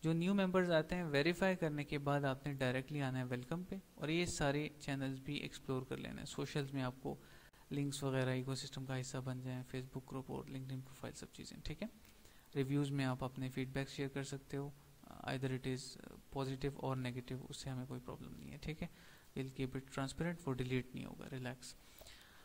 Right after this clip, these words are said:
Disclaimer में आकर disclaimer read करना must है। Daily updates में आपको daily basis पे updates और videos जो मैं, जैसे मैं अभी recording कर रहा हूँ, तो ये मिलती हैं, ठीक है। Announcements में अगर हम आते हैं, तो announcement में recently मैंने announce किया था, एक update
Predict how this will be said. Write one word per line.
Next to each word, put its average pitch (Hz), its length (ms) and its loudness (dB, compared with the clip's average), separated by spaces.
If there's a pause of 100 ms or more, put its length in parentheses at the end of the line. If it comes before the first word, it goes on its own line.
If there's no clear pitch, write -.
(240)
Disclaimer 190 440 4
में 185 140 6
आकर 160 180 6
disclaimer 151 420 2
read 143 220 4
करना 135 280 0
must 131 360 0
है। 156 240 2
Daily 143 260 6
updates 135 420 4
में 135 60 4
आपको 127 180 -2
daily 127 240 2
basis 123 260 0
पे 131 120 0
updates 135 480 0
और 127 160 0 (480)
videos 135 340 2
जो 131 200 2
मैं, 123 240 -2
जैसे 127 240 0
मैं 127 160 0
अभी 123 200 2
recording 127 420 0
कर 127 120 -4
रहा 123 160 -6
हूँ, 104 100 -8 (440)
तो 139 60 -4
ये 135 160 4
मिलती 143 360 0
हैं, 139 120 -4 (140)
ठीक 143 180 -6
है। 156 100 -8 (340)
Announcements 165 680 0
में 160 100 4
अगर 143 200 4
हम 135 200 2
आते 123 240 -2
हैं, 127 80 -2
तो 131 100 -4
announcement 131 500 -4
में 131 100 -2
recently 131 300 -4
मैंने 127 280 0 (140)
announce 131 340 -4
किया 135 240 -4
था, 131 240 -4
एक - 220 -12
update 139 500 -6